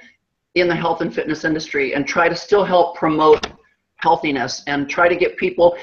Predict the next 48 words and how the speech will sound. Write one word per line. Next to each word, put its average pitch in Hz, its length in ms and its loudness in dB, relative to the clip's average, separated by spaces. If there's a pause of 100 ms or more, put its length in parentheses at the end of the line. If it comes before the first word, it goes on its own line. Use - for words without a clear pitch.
(120)
you 302 60 2
know, 294 100 6
because 247 380 2 (240)
twenty 302 280 0
years 254 240 2
ago, 175 540 4
we 196 220 -4
learned 196 360 0
that 170 160 0
obesity 165 480 -4
was 156 160 -4
on 151 140 -2
the 143 80 -2
rise 151 640 2
and, 160 320 -2
and 156 160 -4
we 156 80 -2
should 156 180 -2
all 170 240 4
do 160 80 -6
something 151 380 -4
about 180 300 4
it. 170 140 2
And 156 200 -4
now 175 200 0
twenty 190 280 -4
years 170 160 -2
later, 185 420 0 (240)
we're 202 200 4
even 170 260 -2
worse 185 220 0
off 170 200 -2
than 165 140 -4
we 160 80 -2
were 165 160 0
twenty 156 260 -6
years 202 220 -2
ago. - 380 -4 (280)
And 185 120 -4
so 190 460 6
my 185 300 4
goal 185 280 6
is 175 160 0
to 175 100 -14
still 233 380 0
try 196 180 -2
to 185 100 -4
help 190 280 -2